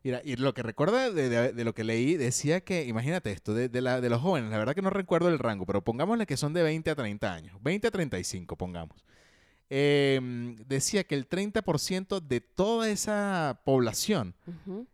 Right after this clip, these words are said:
Speaker 1: eh, es-, estaba con pa-, tenía pareja. Y el setenta por ciento es soltero. Entonces, imagínate la locura. Por eso es que cuando lo
Speaker 2: Wow.
Speaker 1: dejan medio salir, se vuelven locos.
Speaker 2: Ah, claro, y por eso todo el mundo se contagia. Porque al final dicen, "Bueno, o me muero
Speaker 1: Ahora,
Speaker 2: de esto o veo qué hago".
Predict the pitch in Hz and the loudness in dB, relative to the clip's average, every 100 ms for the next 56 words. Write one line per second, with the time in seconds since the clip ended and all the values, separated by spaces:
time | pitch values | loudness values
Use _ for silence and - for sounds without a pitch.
0 | _ _ 127 127 127 131 - - 127 139 | _ _ 0 2 2 2 -4 -8 -4 0
1 | 135 151 147 127 110 101 - - 110 113 | 2 2 2 0 0 -2 -6 -6 -4 -4
2 | 110 113 120 120 95 80 87 _ _ _ | -4 -4 -4 -4 -6 -8 -16 _ _ _
3 | _ _ - - 127 127 120 131 143 190 | _ _ -20 -4 -2 0 0 0 0 0
4 | 139 - 165 139 147 135 120 107 98 185 | 0 0 -2 0 0 2 0 -2 -4 -4
5 | 220 196 226 214 147 104 - 110 101 135 | -4 -4 -2 0 2 2 4 4 4 2
6 | 113 - 208 208 180 147 131 120 160 214 | 0 2 4 4 6 6 6 6 4 2
7 | 208 175 196 185 170 202 160 131 151 165 | 4 4 4 2 2 2 2 2 4 4
8 | 240 381 381 - 254 277 311 349 370 392 | 4 4 2 4 4 6 6 4 4 6
9 | 381 330 311 311 302 - 349 349 339 359 | 6 6 4 4 2 2 4 6 6 6
10 | - 330 311 339 403 427 370 311 233 202 | 4 4 4 4 2 2 2 6 6 4
11 | 220 254 240 262 262 294 285 254 247 208 | 0 -2 -2 -2 -2 -2 -2 0 2 2
12 | 151 147 - 202 214 214 226 311 302 - | 0 -8 -4 -2 0 0 6 8 8 8
13 | 294 262 247 220 247 254 - 269 240 196 | 4 6 6 6 6 4 2 0 2 0
14 | 170 | -2